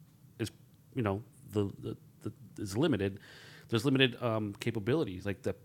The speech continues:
of people who can do that type of work. But when you have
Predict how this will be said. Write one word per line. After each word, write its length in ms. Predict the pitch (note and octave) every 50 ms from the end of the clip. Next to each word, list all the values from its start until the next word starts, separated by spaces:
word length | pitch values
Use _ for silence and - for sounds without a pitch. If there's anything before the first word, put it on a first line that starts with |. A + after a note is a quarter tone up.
| - -
of 140 | - -
people 280 | - - C#3+ - - A2
who 80 | A2+ -
can 160 | - G2 F#2
do 160 | F#2+ C3 C#3
that 160 | G2+ G#2+ -
type 180 | - G2 - -
of 80 | F2+
work. 300 | G2 G#2 - - - - - - - - - - - - - - - - - - - - - - -
But 80 | A2
when 140 | A2+ A#2 A#2
you 60 | A#2
have 320 | A2+ - C#3 B2+ B2 A2+